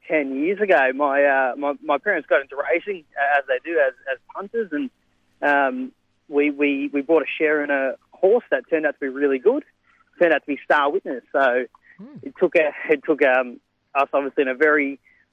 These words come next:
Speaker 1: long journey all around the world, and obviously he's a stallion now, and ever since then it's just, it's just grown. You know, we just bought broodmares, and eventually we had that many broodmares, we needed to find our own place,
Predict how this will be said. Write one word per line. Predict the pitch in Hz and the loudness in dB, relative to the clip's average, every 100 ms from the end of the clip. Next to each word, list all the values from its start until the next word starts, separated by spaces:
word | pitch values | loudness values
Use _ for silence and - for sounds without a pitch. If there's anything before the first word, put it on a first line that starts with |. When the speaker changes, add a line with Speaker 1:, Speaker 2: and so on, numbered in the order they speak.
| _ | _
Speaker 1:
long | 151 151 156 170 | -4 0 0 0
journey | 156 160 170 | 0 0 2
all | 156 | 2
around | 156 147 | 2 0
the | 139 | -2
world, | 135 185 202 190 | -2 0 2 2
and | 160 139 135 139 | 0 0 -2 -2
obviously | 151 135 151 | -4 -2 -4
he's | 139 | -4
a | 131 | -2
stallion | - 151 143 | 0 0 0
now, | 147 165 190 - | -4 -4 -4 -6
and | 143 135 - | -8 -8 -6
ever | - 160 | -6 -8
since | 131 _ 151 | -20 _ -8
then | 135 | -8
it's | 123 - | -8 -4
just, | 143 - _ _ _ - | -4 -4 _ _ _ -10
it's | - | -2
just | 151 - | -2 0
grown. | 127 131 131 | 0 0 -2
You | |
know, | 127 143 | 0 2
we | 143 127 | 0 -2
just | 127 123 | -6 -2
bought | 127 | -2
broodmares, | - 151 151 147 143 143 135 127 | 2 2 2 0 0 0 -2 -4
and | 123 117 _ _ _ _ - | -8 -10 _ _ _ _ -2
eventually | 143 160 151 | 0 2 2
we | |
had | 139 | 2
that | 135 151 | 2 0
many | 139 123 | -2 -4
broodmares, | 156 156 151 147 139 | 0 0 2 0 -2
we | 135 | -4
needed | 135 131 | -4 -4
to | |
find | - 131 127 | -2 -2 0
our | 123 | -2
own | 123 | -2
place, | - 196 214 | 2 2 2